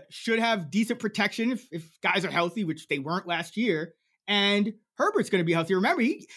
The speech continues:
he sustained that, that rib injury and s-, was still throwing dimes,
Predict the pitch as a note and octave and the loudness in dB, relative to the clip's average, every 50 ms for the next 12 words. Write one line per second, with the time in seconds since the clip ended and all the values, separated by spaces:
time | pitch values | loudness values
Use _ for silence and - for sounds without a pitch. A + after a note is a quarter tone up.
0 | - - - C#4 D#4+ - D4+ - - C#4 C4+ C#4 C4 B3 A3+ G#3 F#3+ F#3 - _ | -16 -4 -2 -2 0 0 -2 0 0 2 2 2 2 2 2 2 0 -2 -6 _
1 | - G3 F#3+ F3+ D#3 C#3+ F3 C4 G4 G4+ C4 F#3+ F3+ C#3+ D#3+ D#3+ D#3+ D#3+ D#3+ D#3+ | -6 -2 -2 -2 -2 -2 -2 0 0 2 0 0 0 0 0 0 2 2 0 -2
2 | D#3+ - - - B3+ D4+ D#4 - - - _ - G#3 A3 G#3+ - - - - E4 | -4 -8 -6 -4 -4 -4 -4 -6 -10 -14 _ -4 -2 -2 -2 -4 -6 -4 -2 0
3 | F#4+ G4+ G4 - B3 B3 A3+ G3+ F#3 D#3+ C3+ E3+ D#3+ D3 C3 A#2+ G#2+ G2+ A2+ - | 2 0 0 0 0 0 0 0 0 0 0 0 0 0 -2 -4 -8 -10 -16 -20
4 | - - _ | -20 -20 _